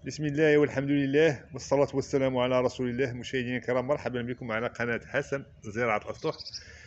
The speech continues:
اليوم ندير واحد الدرس إن شاء الله على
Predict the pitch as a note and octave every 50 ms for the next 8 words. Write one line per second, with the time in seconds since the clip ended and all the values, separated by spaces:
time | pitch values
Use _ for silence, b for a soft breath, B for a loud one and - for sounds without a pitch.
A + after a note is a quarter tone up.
0 | B B B B B2+ C3+ D#3+ F3 D#3 C3+ C3 B2+ B2+ B2 C3 A#2 B2 B2+ C3 A#2+
1 | A2+ G2 F#2+ B2 - - B2+ A#2 G#2 - B2+ B2 A#2+ A2+ G#2+ A2 B2+ C#3 C#3+ B2+
2 | - - - - - - - b b b b - - - _ _ _ - _ _
3 | _ - - _ - - - - - - - - A#2 A#2+ B2 B2+ C3+ C3+